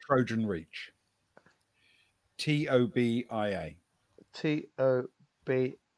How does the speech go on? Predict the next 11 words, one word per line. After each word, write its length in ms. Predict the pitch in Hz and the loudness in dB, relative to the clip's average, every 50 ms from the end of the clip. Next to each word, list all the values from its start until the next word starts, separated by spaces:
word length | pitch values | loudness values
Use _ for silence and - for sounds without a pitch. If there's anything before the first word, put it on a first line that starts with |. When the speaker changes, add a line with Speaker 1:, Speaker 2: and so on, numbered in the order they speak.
| _ _ | _ _
Speaker 2:
I 260 | - 113 113 113 117 - - _ _ - | -4 -2 -2 -2 -2 -4 -6 _ _ -6
A 380 | 113 107 107 107 110 113 - - _ - | -4 -4 -2 -2 -4 -4 -6 -10 _ -4
in 140 | 135 120 123 | -4 -2 -2
the 80 | 123 | -6
Trojan 500 | - - - 147 135 131 - - 131 135 | -8 -2 0 0 0 0 0 -4 -4 -2
Reach. 520 | 127 117 117 - - - - - - - - - _ _ _ _ _ _ _ | -2 -4 -4 -6 -12 -18 -18 -16 -18 -18 -20 -20 _ _ _ _ _ _ _
Speaker 1:
In 140 | 113 110 113 | -4 -2 -2
the 60 | 110 | -2
Trojan 460 | - - 123 123 120 104 110 113 113 | 0 2 4 4 4 4 2 0 0
Reach. 400 | 104 92 82 82 - - - - 117 | 0 -2 -4 -6 -10 -14 -16 -14 -14
Speaker 2:
Okay, 380 | 110 107 - - - - - | -16 -16 -16 -18 -18 -18 -18